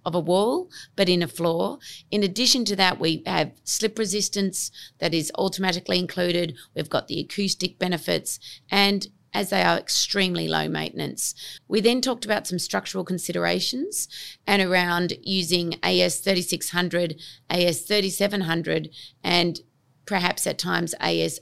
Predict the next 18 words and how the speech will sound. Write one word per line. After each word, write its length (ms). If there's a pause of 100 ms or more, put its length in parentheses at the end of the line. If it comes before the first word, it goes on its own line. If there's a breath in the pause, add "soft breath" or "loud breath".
(100)
forty-one 520
hundred 500 (220 loud breath)
standards, 640
just 220
to 80
check 340
around 560 (220 loud breath)
slip 520
resistance, 760 (180 loud breath)
structural, 880
and 200
also 680
if 200
you're 80
using 360
steel 380
or 60
not. 400